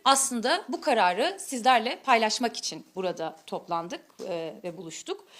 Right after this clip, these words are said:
İlgili kurullarımız aday belirleme çalışmalarına başladı ve yakın zamanda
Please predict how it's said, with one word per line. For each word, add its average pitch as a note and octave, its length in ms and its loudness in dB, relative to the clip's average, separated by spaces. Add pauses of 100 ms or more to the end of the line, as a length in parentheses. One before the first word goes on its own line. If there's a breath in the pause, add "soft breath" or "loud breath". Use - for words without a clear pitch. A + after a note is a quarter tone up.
(260 loud breath)
İlgili D4 340 6
kurullarımız F4+ 680 0
aday E4+ 340 8
belirleme D4+ 360 -2
çalışmalarına B3+ 800 -2
başladı G#3 580 -2 (600 loud breath)
ve D4 260 6
yakın C#4 300 2
zamanda A#3 600 0